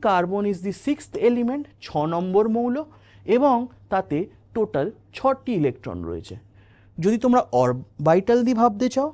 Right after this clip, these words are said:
সেই অরবাইটাল দিয়ে ভাবতে গেলে দেখো এইভাবে তারা রয়েছে। তোমরা জানো প্রথমে ওয়ান এস এর উপর রয়েছে দুটি ইলেকট্রন, তারপর টু এস, তারপরে টু পি। তো দুই, দুই, চার, দুয়ে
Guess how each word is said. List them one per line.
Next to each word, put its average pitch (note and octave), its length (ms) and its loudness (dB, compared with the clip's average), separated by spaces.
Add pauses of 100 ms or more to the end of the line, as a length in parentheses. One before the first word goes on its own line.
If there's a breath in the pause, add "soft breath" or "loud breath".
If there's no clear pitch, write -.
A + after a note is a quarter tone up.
(440 soft breath)
সেই G3 200 -4
অরবাইটাল A#3+ 560 2
দিয়ে A3+ 140 -4
ভাবতে G3 320 0
গেলে G#3+ 260 -2 (180)
দেখো B2 420 -8 (160)
এইভাবে D#3+ 440 -2
তারা E3 260 -4
রয়েছে। G#2 340 -6 (280 soft breath)
তোমরা F#3 180 0
জানো G3+ 240 2
প্রথমে G3 380 -2
ওয়ান D#3 300 0
এস E3+ 140 -6
এর G#3 100 2
উপর G#3 220 -2
রয়েছে G3+ 260 2
দুটি G3 280 -4
ইলেকট্রন, G#3 440 -4 (420 soft breath)
তারপর C#3+ 180 -4 (120)
টু E3 160 2
এস, C#4 180 2 (260)
তারপরে D3 360 -4
টু C#3+ 300 -4
পি। D2+ 100 -14 (420 soft breath)
তো D3+ 120 0
দুই, A3+ 560 0
দুই, C#3 400 0
চার, G3+ 300 4 (140)
দুয়ে C#3 340 0